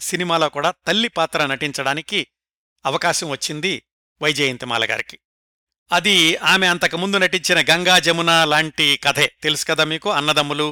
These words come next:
ఒకళ్ళు పోలీస్ ఆఫీసరు, ఒకళ్ళు గూండా అవడం, ఇలాంటిదంతాను. అయితే ఆ సినిమాలో కూడా నటించడానికి వైజయంతిమాల గారు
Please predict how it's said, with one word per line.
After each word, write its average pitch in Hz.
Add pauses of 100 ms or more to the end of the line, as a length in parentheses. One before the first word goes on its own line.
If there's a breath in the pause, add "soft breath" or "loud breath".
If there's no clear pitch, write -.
(420)
ఒకళ్ళు 151
పోలీస్ 160
ఆఫీసరు, 147
ఒకళ్ళు 143
గూండా 143
అవడం, 139 (440)
ఇలాంటిదంతాను. 139 (880)
అయితే 175 (500)
ఆ 170
సినిమాలో 196
కూడా 170
నటించడానికి 160
వైజయంతిమాల 147
గారు 165